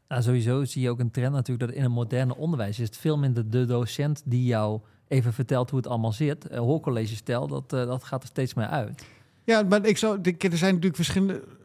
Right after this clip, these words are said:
Speaker 2: En de een, voor de ene leerling is dat misschien prettig, aan de andere, ik vind dat
Speaker 1: Mhm.
Speaker 2: juist. Kijk, dat was met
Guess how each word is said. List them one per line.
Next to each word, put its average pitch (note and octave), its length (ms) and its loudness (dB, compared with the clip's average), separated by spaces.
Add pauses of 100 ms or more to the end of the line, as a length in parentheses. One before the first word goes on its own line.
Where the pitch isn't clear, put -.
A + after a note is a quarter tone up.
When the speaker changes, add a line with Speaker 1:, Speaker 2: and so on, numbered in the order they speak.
(120)
Speaker 2:
En F3+ 160 4
de F3 120 2
een, G3+ 220 2
voor F3+ 140 0
de F3+ 60 0
ene F#3 280 4 (180)
leerling F3+ 400 6
is E3 100 4
dat F3 100 2
misschien E3 280 2
prettig, E3 280 4
aan D3 60 6
de D#3+ 60 2
andere, G3 300 4
ik F3 120 0
vind F#3+ 180 2
dat F3+ 80 8
Speaker 1:
Mhm. D3 100 4
Speaker 2:
juist. D#3 380 4 (720)
Kijk, F3 240 -2 (200)
dat E3+ 160 4
was F3 200 4
met D#3+ 260 2